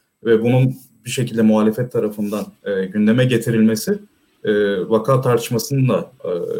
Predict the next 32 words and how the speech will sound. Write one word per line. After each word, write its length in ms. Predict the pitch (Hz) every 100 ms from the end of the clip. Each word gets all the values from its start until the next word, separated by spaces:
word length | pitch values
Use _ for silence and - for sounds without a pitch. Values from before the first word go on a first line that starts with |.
| -
haberlere 460 | 107 107 107 107 110
konu 200 | 110 110
olmasını 480 | 104 92 - 90 -
sağladı. 680 | - - 90 87 90 151 - _ _ _ _ _ -
E, 60 | 101 95 95 90 90 87 87 85 - -
bence 360 | 104 107 117 123
bu 220 | 131 110
mesele 340 | 110 - 127
önemli 360 | 135 120 127 131
yani. 200 | 101 90 -
Çünkü 240 | 117 107
Türkiye 380 | - 110 120 107
burada 200 | 117 127
dünya 240 | 110 117
genelinde 400 | 120 107 101 110
unik 400 | 131 110 113 -
bir 60 | -
case. 540 | 92 87 - - -
E, 280 | 92 90 87
başlı 320 | 98 95 117
başına 300 | 107 107 113
ayrıca 480 | 101 98 110 110 107
bir 60 | 92
case. 420 | - 110 - - _ _ _ _ _ -
Onu 220 | 113 120
göstermesi 680 | 117 117 117 110 113 - 120
bence 180 | 113
çok 240 | 113 117 113
önemli 340 | 107 110 107
yani. 260 | 90 92 92
Biz 180 | 101 104
bunu 300 | 110 123